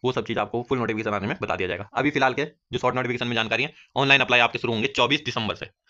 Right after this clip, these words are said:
तो काफ़ी लंबा समय है अभी। अभी नोटिफिकेशन आ जाएगा, चौबीस दिसंबर से आपके फॉर्म अप्लाई शुरू होंगे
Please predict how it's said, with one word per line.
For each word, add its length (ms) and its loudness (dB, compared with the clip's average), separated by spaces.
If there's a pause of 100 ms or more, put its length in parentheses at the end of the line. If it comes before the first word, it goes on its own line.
(140)
तो 80 -2
काफ़ी 240 4
लंबा 200 2
समय 180 0
है 60 2
अभी। 180 -4 (180)
अभी 180 -2
नोटिफिकेशन 340 -2
आ 80 0
जाएगा, 160 0
चौबीस 320 -2
दिसंबर 320 -4
से 100 -2
आपके 180 -2
फॉर्म 200 -4
अप्लाई 200 -2
शुरू 160 -4
होंगे 220 -2